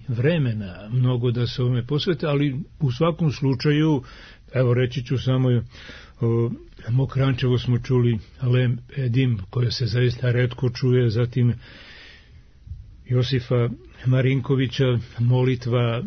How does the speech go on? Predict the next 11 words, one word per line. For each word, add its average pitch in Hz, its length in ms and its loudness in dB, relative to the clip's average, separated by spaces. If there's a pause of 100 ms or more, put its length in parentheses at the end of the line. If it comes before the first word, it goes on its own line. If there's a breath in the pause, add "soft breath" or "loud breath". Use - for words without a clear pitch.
(640)
Majke 127 380 0
Jugovića, 117 680 2
koje 117 160 0
se 117 140 -2
retko 120 360 0
čuje, 117 580 2 (580 loud breath)
Kakve 123 320 0
oči 127 280 0
cura 123 440 2
ima, 120 600 4 (580 loud breath)
zatim 123 440 -2